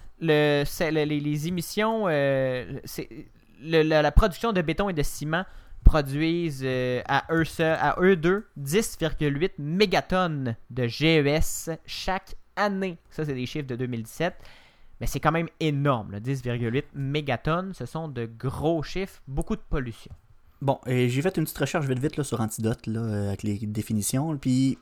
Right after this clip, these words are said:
Speaker 2: vite comme ça, j'ai comme l'impression le ciment, c'est ce qui est utilisé comme colle, ça lie les,
Speaker 1: Ah !
Speaker 2: les, les éléments dans la construction, là,
Speaker 1: Ok.
Speaker 2: euh, tandis que le béton, ben, c'est, c'est le matériau, là,
Speaker 1: C'est
Speaker 2: euh,
Speaker 1: des trottoirs.
Speaker 2: les trottoirs, mettons. Mais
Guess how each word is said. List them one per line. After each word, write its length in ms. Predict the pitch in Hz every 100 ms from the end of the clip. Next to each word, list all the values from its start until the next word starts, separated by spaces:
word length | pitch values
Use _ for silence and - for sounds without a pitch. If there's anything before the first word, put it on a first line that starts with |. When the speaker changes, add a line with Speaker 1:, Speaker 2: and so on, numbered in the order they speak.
| -
Speaker 2:
vite 300 | 120 131 196
comme 180 | 165 156
ça, 280 | - 190 302 269
j'ai 160 | 131 127
comme 140 | 143
l'impression 360 | 139 131 123 208
le 100 | 127
ciment, 520 | - - 127 151 190 - - -
c'est 160 | - 135
ce 40 |
qui 80 | 147
est 80 | 135
utilisé 360 | - 139 160
comme 180 | 170 123
colle, 460 | - 139 139 143 135
ça 180 | -
lie 340 | 120 117 135 160 - - 131
les, 100 | 117
Speaker 1:
Ah ! 140 | 220 117
Speaker 2:
les, 160 | 113
les 200 | 113 117
éléments 200 | 117 117
dans 60 | 147
la 60 | 117
construction, 600 | 117 - 117 120 135 175
là, 320 | 143 147 139
Speaker 1:
Ok. 100 | 110
Speaker 2:
euh, 60 | 180 202 - - - -
tandis 200 | 120 123
que 60 | 127
le 60 |
béton, 320 | 117 107 123 127
ben, 140 | 104
c'est, 200 | - 101
c'est 160 | - 104
le 140 | 104
matériau, 540 | 110 - 110 98 92 98
là, 220 | 98 101 101
Speaker 1:
C'est 80 |
Speaker 2:
euh, 20 | 135
Speaker 1:
des 80 |
trottoirs. 400 | 135 147 - 107 - - - _
Speaker 2:
les 160 | 107 104
trottoirs, 400 | - 98 95 85
mettons. 300 | 80 - -
Mais 380 | - - - 65